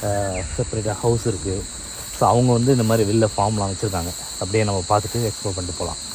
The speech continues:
நான் இன்னும் ஒரு நாள் வந்து ஃபார்மிங், ஆ, வீடியோ ஒண்ணு எடுக்கிறேன். அவங்க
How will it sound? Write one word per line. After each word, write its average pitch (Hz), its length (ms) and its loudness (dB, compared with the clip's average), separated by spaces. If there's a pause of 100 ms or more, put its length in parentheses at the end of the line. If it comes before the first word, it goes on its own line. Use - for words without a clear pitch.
(3750)
நான் 120 120 0
இன்னும் 113 220 2
ஒரு 120 160 0
நாள் 180 140 4
வந்து 139 160 6 (260)
ஃபார்மிங், 160 420 6
ஆ, 101 60 4 (100)
வீடியோ 139 240 6
ஒண்ணு 95 160 -4
எடுக்கிறேன். 95 260 -6 (100)
அவங்க 101 220 -4